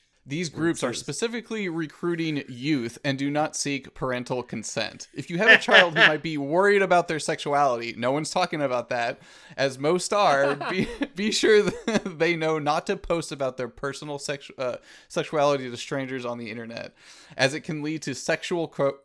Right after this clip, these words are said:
Speaker 1: coercion and other serious boundary violations. Great, yeah,
Speaker 2: Unless it's
Speaker 1: talk to
Speaker 2: Discord.
Speaker 1: <laughs>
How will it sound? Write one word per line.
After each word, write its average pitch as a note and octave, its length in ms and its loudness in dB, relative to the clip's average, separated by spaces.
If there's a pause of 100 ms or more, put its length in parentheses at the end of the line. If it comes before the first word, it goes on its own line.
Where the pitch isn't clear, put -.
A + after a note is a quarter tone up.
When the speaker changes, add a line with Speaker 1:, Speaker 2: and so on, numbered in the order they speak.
Speaker 1:
coercion E3 640 -2
and B2+ 140 -6
other C#3 260 -4
serious B2 460 -6
boundary A2+ 460 -8
violations. G#2+ 800 -8
Great, G3+ 280 0
yeah, F#3+ 160 4
Speaker 2:
Unless G3+ 180 6
it's E3 100 8
Speaker 1:
talk F3 100 2
to D4+ 100 2
Speaker 2:
Discord. A3+ 460 6 (720)
Speaker 1:
<laughs> - 180 6